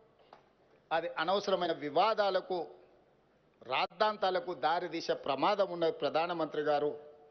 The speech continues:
దయచేసి యూజీసీ నిబంధనలను మార్చి మా మా రాష్ట్రాలలో వైస్ ఛాన్సలర్లను నియమించుకునే అధికారాన్ని మీరు గుంజుకుంటే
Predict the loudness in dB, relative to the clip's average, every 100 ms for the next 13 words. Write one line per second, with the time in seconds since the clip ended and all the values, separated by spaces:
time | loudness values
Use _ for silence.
0 | -20 -20 -20 -8 0 2 2 2 2 2
1 | 0 0 -2 0 2 4 2 2 2 2
2 | 2 4 4 4 2 2 2 2 2 0
3 | -4 -8 -10 -20 _ _ _ _ _ _
4 | _ 2 4 4 4 4 4 2 2 2
5 | 4 4 4 4 4 0 -8 -20 -20 -20
6 | _ _ _ 2 2 4 2 2 2 2
7 | 4 2 0 2 0 0 -4 -4 -2 0
8 | 2 2 4 6 4 2 0 0 0 0
9 | 0 0 0 2 2 2 -2